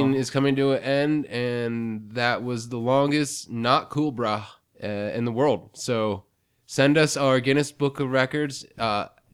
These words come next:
Speaker 2: to In Poor Taste, uh, at Sean and Eric, um, P O Box fifty fifty-five, uh, Dick Sucking Lane. Okay.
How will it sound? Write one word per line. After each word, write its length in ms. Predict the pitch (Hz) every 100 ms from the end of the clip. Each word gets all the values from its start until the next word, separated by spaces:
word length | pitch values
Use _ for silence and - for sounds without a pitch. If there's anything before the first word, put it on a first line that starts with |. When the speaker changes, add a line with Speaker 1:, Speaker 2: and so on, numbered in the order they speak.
| -
Speaker 2:
to 300 | 135 120 117
In 200 | 131 151
Poor 240 | 156 170
Taste, 460 | 165 139 135 156 - _ _
uh, 560 | 123 117 113 110 110 104 104 _ _ _
at 220 | 120 110
Sean 280 | - 127 131
and 100 | 139
Eric, 340 | 135 127 127 - - _ _ -
um, 480 | 110 104 101 101
P 240 | 101 147 151
O 100 | 143
Box 640 | 143 139 131 - - - - _ _ - - - _ _
fifty 480 | - - 143 - 143
fifty-five, 1160 | - 143 131 127 - 131 123 123 123 120 107 104 _ -
uh, 460 | 110 107 107 107 98 - _ -
Dick 300 | 131 - _ _
Sucking 460 | - 131 110 113 107
Lane. 360 | 95 82 92 _ _
Okay. 440 | 131 151 180 131